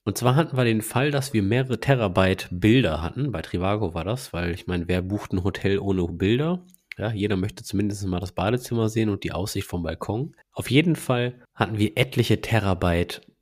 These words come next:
Bilder auf lokalen Festplatten und der Server war jetzt, oder das, das Storage-System war jetzt nicht mehr das performanteste. Auf jeden Fall kam dann so eine ganz klassische Anfrage rein, wir haben irgendwie hochauflösende Bilder gekauft, irgendwie Millionen Stück und die müssen jetzt resized werden. Was baut man da klassisch? Okay,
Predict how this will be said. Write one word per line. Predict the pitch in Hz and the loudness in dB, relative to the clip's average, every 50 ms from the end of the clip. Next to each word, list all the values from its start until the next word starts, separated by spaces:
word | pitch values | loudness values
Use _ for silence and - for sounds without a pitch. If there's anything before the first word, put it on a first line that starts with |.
| _ | _
Bilder | - 95 104 113 113 110 98 90 | -2 0 0 2 2 2 2 2
auf | 80 87 85 - - | 0 -2 -4 -6 -8
lokalen | 87 - - 104 95 90 87 - | -6 -4 -2 0 0 0 0 0
Festplatten | - 120 120 - - - - 101 98 98 98 98 95 92 90 87 | 0 -2 -2 -2 -6 -6 -2 0 0 0 0 -2 -4 -4 -4 -4
und | 82 90 90 87 - - - - _ _ _ _ _ _ - - | -4 -4 -6 -6 -8 -12 -18 -20 _ _ _ _ _ _ -8 -6
der | 98 | -4
Server | - - 120 135 131 110 | 0 2 4 6 6 6
war | 110 113 113 | 6 6 4
jetzt, | 107 - - - | 4 2 -2 -6
oder | 98 85 80 71 | -4 -4 -4 -4
das, | - 80 - - | -4 -6 -6 -6
das | - 87 - | -6 -8 -6
Storage-System | - - 107 120 127 123 - - 101 92 - - 113 104 98 | -2 2 4 6 6 6 4 0 -4 -4 0 2 2 2 4
war | 92 90 | 4 2
jetzt | 90 90 - | 2 2 0
nicht | 117 117 - | 0 2 4
mehr | 117 101 | 4 4
das | 95 95 | 4 2
performanteste. | - - 98 - - 90 85 90 104 110 - 104 98 - - - 92 120 131 - - _ _ | -2 -4 -6 -4 -2 -2 0 0 0 0 -2 -4 -6 -8 -8 -6 -6 -6 -6 -8 -14 _ _
Auf | - | 4
jeden | 110 123 135 135 | 6 6 8 8
Fall | 117 107 | 6 4
kam | - - 117 123 | 6 4 4 6
dann | 120 110 98 | 6 4 4
so | - | 4
eine | 101 98 | 4 4
ganz | 90 107 110 - | 4 4 2 2
klassische | - 120 107 - - - - - | 0 0 0 0 -4 -6 -4 -2
Anfrage | 95 120 131 - - 107 104 101 98 | -2 -2 -2 0 0 2 2 2 2
rein, | 101 104 104 98 | 2 2 2 2
wir | 90 90 | 2 2
haben | 104 117 | 2 2
irgendwie | 110 107 101 92 95 | 0 0 0 2 4
hochauflösende | 95 107 135 143 123 92 95 - - 98 101 110 117 110 104 98 92 90 | 4 4 4 4 2 -2 -2 0 2 4 6 6 6 4 4 2 2 2
Bilder | 85 92 104 123 135 123 | 2 0 0 2 2 2
gekauft, | 107 101 98 - - - 98 104 101 - - | 2 2 0 0 0 0 2 2 0 -2 -4
irgendwie | 101 101 104 104 92 | -4 0 2 2 4
Millionen | 87 85 87 87 95 107 113 110 98 92 | 4 4 4 4 4 4 4 4 2 0
Stück | - - 131 135 135 113 | 0 0 0 0 0 0
und | 101 | 0
die | 98 92 | 0 0
müssen | 107 110 - | 0 0 0
jetzt | 87 85 90 90 | 0 0 2 2
resized | 92 101 113 - - - 73 78 82 - - - | 4 4 4 2 0 -4 -4 -4 -6 -6 -10 -10
werden. | - 73 69 69 - 67 - _ _ _ _ - | -10 -8 -8 -8 -10 -12 -16 _ _ _ _ -2
Was | 92 90 - | -2 2 6
baut | - 98 117 - 123 | 6 6 6 6 6
man | 123 120 | 6 6
da | 120 113 | 6 4
klassisch? | - - 120 117 117 - 123 120 - - | 2 2 2 2 4 4 2 2 2 -2
Okay, | 90 - - 113 117 120 127 127 | -6 0 2 4 6 6 6 4